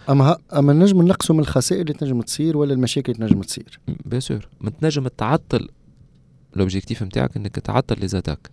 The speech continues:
Speaker 2: تعطلهم. ما يكونوش ال-، لا، لو شومان ما يكونش سهل. و-، و-، وطبقًا لكلامك أسامة، في البرانسيب الثالث، في ال-، لا، في ال security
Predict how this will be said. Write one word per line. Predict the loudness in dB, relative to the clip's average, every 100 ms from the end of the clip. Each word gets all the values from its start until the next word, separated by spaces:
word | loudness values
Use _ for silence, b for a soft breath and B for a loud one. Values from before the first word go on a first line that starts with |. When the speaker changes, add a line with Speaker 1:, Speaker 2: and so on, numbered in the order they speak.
| -6
Speaker 2:
تعطلهم. | -4 -2 -2 -2 -6 _ _ -10
ما |
يكونوش | -6 -2 -2 -2
ال-، | -4 -4 -8 -12 -10 -12 -16 _ -4
لا، | -2 -2
لو | -2 -2
شومان | -2 2 2
ما | 2
يكونش | -2 -4 -4
سهل. | 2 4 4 2 -12 _ _ _ _ _ _ b b b b _
و-، | -8 -2 0 2 0 -2 -12 -20 _
و-، | 0 2 2 2 0
وطبقًا | -2 -2 0
لكلامك | -2 -2 -2 -2 -4
أسامة، | -6 0 2 2 -2
في | -6 -6
البرانسيب | -4 0 0 0 -4
الثالث، | -6 -2 -2 -2 -8 -20 _ -20 -12
في | -6
ال-، | -4 -4 -4
لا، | -4 -4 -4 -8 -10 -14 -18 -20 -20 -10
في | -6
ال | -6
security | -6 -4 -4 -4